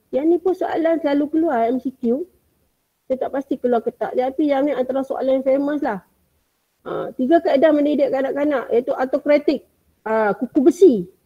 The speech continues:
Ha, soalan, ha, anak-anak dididik dengan disiplin.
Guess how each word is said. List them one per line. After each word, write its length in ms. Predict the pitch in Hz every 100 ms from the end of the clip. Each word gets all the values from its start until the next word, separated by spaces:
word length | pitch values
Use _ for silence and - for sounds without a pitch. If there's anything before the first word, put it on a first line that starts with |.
| _ _ _ _ _
Ha, 480 | 233 254 247 214 180
soalan, 400 | 208 233 277 269
ha, 480 | 220 247 247 247 -
anak-anak 560 | 262 269 294 320 294
dididik 400 | 277 254 262 277
dengan 240 | 220 277 269
disiplin. 720 | 262 285 247 294 208 190